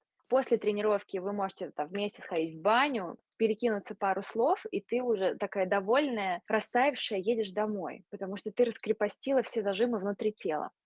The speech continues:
Поэтому такая вот первое открытие для меня, спасательный круг, то, что я начала ходить систематично в зал и именно на групповые занятия.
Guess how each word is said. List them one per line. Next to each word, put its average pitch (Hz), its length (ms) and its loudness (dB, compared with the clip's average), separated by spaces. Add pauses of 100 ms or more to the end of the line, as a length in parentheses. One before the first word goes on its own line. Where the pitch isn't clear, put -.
(400)
Поэтому 190 580 -2
такая 196 300 2
вот 196 100 -2 (240)
первое 185 540 2 (280)
открытие 214 600 -2
для 185 160 -6
меня, 185 360 -2
спасательный 190 540 -4
круг, 403 340 2
то, 202 120 -4
что - 200 -6
я 220 80 2
начала 214 340 0
ходить 208 340 -4
систематично 208 720 -6
в 170 40 -10
зал 247 200 4
и 196 120 -2
именно 233 280 0
на 208 140 0
групповые 208 480 0
занятия. 156 460 -8